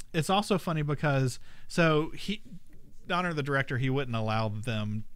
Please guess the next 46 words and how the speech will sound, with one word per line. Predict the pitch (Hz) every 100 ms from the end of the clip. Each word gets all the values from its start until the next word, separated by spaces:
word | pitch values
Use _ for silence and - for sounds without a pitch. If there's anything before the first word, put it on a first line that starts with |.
| -
to | -
see | 110 - 127 120
the | 120
final | - 120 113 107 107 107 -
ship | - 127 135 - -
that | 135
they | 143
had | 143
built | 139 147 185
for | - 165 175
it. | 180 - - - -
And | 143 135
so | 156
the | 139
reaction | 131 135 160 165 -
that | 147
you | 143 127
get | 135 135
in | 117
that | 113 110
sh-, | -
scene, | - 156 131 110
this | 113
is | 123
why | 120 110
I |
wanted | 104 104
to | 98
show | 117
it | 101
all | 95
the |
way | 95 92
through, | 101 101 - - -
is | 127 127 113 123 120
the | 131
first | - 151 135
time | - 123
that | 117 113
they | 120
actually | 120 117 - 110
saw | - 120 107
the, | 104 104 107
the | 110
pirate | 110 113 101 -
ship | - 104